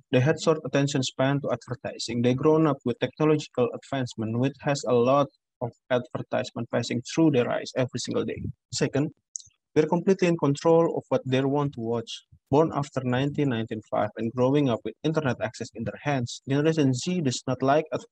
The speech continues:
advertisements that offer their products in between their online activities, in contrast of Generation X and millennials who grow up with television showing advertisement on the sidelines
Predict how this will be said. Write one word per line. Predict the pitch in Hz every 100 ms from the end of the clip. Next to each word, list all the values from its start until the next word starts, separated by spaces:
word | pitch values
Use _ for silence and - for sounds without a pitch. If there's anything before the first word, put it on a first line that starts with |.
| _ -
advertisements | 143 147 - - - 123 - 135 - _ _ _ _ -
that | 135 -
offer | 147 147 123
their | 123 123
products | - 151 160 170 - - _
in | 147
between | 151 147 151 175 180
their | 143 143
online | 143 143 135
activities, | - 135 127 127 120 - -
in | 143
contrast | 143 147 151 151
of | -
Generation | 135 180 170 156 139
X | 135 131 -
and | 135 131
millennials | 127 147 147 120 -
who | 123
grow | 127 131
up | 127 -
with | -
television | - 139 135 123 123 117
showing | - 120 123
advertisement | 127 - - - - 180 175
on | 139 131
the |
sidelines | 123 131 131 143 160